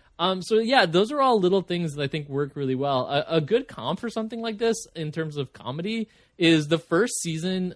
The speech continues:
um, and I love the second season, but the first season of American Vandal on Netflix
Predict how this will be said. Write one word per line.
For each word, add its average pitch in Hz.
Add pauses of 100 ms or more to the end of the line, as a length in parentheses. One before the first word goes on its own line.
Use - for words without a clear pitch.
(120)
um, 135
and 147
I 156
love 180
the 151
second 143
season, 113
but 123
the 147
first 226
season 190
of 151
American 143
Vandal 135
on 123
Netflix 190